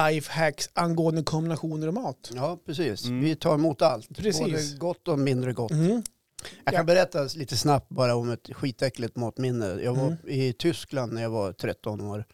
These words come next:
Speaker 1: Mhm.
Speaker 2: Åkte med en fritidsgård från Eskilstuna på, till sån här vänortsställe.
Speaker 1: Mm.
Speaker 2: I en ort som heter Lübeck.
Speaker 1: Mhm. Mm.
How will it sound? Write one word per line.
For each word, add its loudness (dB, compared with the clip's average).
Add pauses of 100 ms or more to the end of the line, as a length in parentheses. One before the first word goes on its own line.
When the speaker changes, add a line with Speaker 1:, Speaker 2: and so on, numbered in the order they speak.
(100)
Speaker 1:
Mhm. -20
Speaker 2:
Åkte -2
med 0
en 0
fritidsgård -2
från -2
Eskilstuna -4
på, -4 (280)
till -6
sån -4
här 0
vänortsställe. -2 (340)
Speaker 1:
Mm. -2
Speaker 2:
I 2
en 4
ort 0
som -4
heter 0
Lübeck. 2 (300)
Speaker 1:
Mhm. -4 (180)
Mm. -6